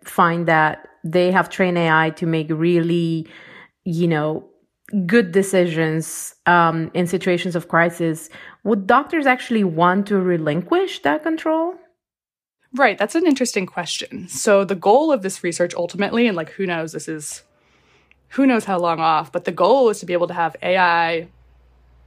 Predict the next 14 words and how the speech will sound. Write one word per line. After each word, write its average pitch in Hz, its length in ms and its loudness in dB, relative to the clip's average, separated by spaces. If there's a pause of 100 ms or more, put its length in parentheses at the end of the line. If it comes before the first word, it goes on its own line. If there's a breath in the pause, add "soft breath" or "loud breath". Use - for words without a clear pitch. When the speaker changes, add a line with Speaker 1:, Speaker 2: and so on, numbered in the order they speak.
(240)
Speaker 2:
operating 165 720 0 (420)
independently 180 840 0
without 170 400 -2
humans 175 580 -4 (120)
on 180 160 0
a 214 60 2
battlefield 170 680 0
making 165 400 -4
life 156 260 -2
or 165 80 -2
death 160 260 -6
decisions. - 560 -10
Like, - 140 -10
that's, - 480 -2